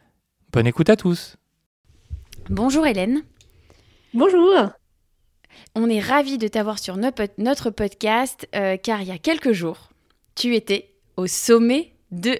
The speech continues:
Speaker 2: l'Everest. Un projet de dingue. Euh, avant de parler de cette ascension de folie,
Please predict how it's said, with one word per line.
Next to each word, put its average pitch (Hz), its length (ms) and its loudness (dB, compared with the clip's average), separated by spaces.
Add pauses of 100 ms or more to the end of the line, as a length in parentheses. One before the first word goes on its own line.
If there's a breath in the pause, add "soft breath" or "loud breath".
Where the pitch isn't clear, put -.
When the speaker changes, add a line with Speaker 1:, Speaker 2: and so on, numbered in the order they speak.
(120)
Speaker 2:
l'Everest. 214 720 2 (560 loud breath)
Un 254 200 4
projet 254 440 2
de 233 160 2
dingue. 185 480 0 (560 loud breath)
Euh, 190 380 0
avant 226 260 2
de 277 80 -2
parler 226 300 -2
de - 80 -18
cette 180 180 -6
ascension 196 560 -6 (200)
de 180 260 -6
folie, 175 440 -8